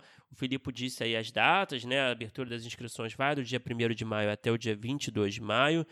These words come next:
É, as informações completas estão no primeiro tratamento ponto com ponto B R, no nosso site.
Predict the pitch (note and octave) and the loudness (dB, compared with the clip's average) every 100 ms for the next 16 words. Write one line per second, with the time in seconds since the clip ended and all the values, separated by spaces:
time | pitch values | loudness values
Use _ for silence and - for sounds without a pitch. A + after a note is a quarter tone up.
0 | - - - A2+ G#2+ G#2+ A2+ B2+ - C3 | -12 -20 -10 -4 0 0 -2 -6 -4 -2
1 | B2+ A2+ - A#2+ A#2+ - E3 D#3 - B2 | 0 -4 -2 -2 -2 -2 -2 -2 0 2
2 | B2 - A2 A2 A#2 - C#3+ C#3 B2+ B2+ | 2 0 -6 -4 -6 -2 0 0 0 -2
3 | A#2+ A2+ A2+ A2+ A2+ - C3+ C3+ - G#2+ | -2 -4 -2 0 -2 -4 -2 -2 -4 -6
4 | A2+ G2+ F#2+ A2 C3+ B2 G#2+ G2+ - - | -6 -4 2 4 4 0 -4 -6 -6 0
5 | B2+ C#3+ - | 2 2 -2